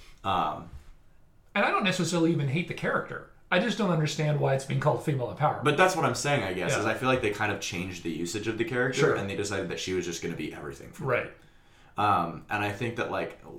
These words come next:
Speaker 1: while she's a good character, I agree in the sense that, like, I think that she maybe, A, is overused now,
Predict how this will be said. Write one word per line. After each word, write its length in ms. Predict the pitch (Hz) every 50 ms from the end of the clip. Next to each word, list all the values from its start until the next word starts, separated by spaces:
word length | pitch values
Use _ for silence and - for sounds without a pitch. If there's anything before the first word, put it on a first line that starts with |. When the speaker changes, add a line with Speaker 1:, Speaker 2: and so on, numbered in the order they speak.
| -
Speaker 1:
while 300 | - - 98 95 98 113 117
she's 240 | - - 113 101
a 60 | 104 101
good 200 | 98 95 90 87
character, 560 | - 95 87 98 101 - 123 123 127 120 -
I 120 | - 92
agree 520 | 95 101 98 87 87 92 95 95 95 92 85
in 120 | 92 92
the 60 | 87
sense 260 | 87 - 87 87 87
that, 180 | - 85 - -
like, 240 | 85 85 - - - -
I 80 | - 82
think 300 | 82 - - 87 - -
that 100 | 76 71
she 180 | - - - 90
maybe, 440 | 87 87 85 82 76 80 78 - -
A, 220 | - 107 107 110 107
is 220 | - 95 98 92
overused 720 | - 98 98 92 98 92 85 85 92 101 113 110 - -
now, 380 | 123 123 117 113 123 143 147 -